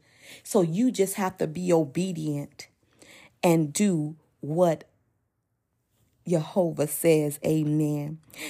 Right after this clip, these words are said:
Yah is saying, "Move forward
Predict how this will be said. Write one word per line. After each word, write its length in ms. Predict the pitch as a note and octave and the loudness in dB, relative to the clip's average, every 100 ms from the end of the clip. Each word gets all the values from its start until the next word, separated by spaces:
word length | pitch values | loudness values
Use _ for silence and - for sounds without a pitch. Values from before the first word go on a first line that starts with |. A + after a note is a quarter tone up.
| G#3 | -8
Yah 380 | D#3 E3+ F#3 G#3 | 2 4 4 2
is 160 | A3+ | 0
saying, 560 | - G#3 F3+ E3+ E3+ E3+ | 0 2 4 4 2 -2
"Move 720 | - D#3+ F3 F3 F3+ F#3+ F#3+ - _ _ | -2 0 2 2 0 -2 -4 -10 _ _
forward 880 | - - F3+ F3+ E3+ D#3 D3+ D3 D3 | -20 -2 4 6 4 2 -2 -2 -6